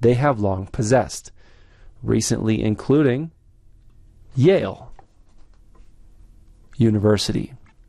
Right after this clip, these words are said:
the University of California, Berkeley, and the University of Kansas. A nineteen ninety law, the Native American Graves Protection and Repatriation,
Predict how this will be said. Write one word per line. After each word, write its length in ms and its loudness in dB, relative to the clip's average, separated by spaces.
the 100 0
University 500 2
of 120 0
California, 560 0
Berkeley, 420 -2
and 280 -2
the 60 -2
University 540 -2
of 120 -4
Kansas. 600 -4
A 40 2
nineteen 480 2
ninety 380 4
law, 340 4
the 140 -4
Native 240 2
American 460 2
Graves 360 2
Protection 540 -2
and 160 0
Repatriation, 1000 0